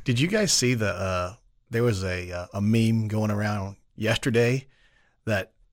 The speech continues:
that Taylor's already done with, uh, Mahomes' wife, Brittany. It showed Brittany was talking to her,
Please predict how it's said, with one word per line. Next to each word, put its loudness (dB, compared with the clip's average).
that -10
Taylor's 2
already 0
done 2
with, -4
uh, -6
Mahomes' -4
wife, -4
Brittany. -6
It -2
showed 4
Brittany 4
was 2
talking 2
to 2
her, 2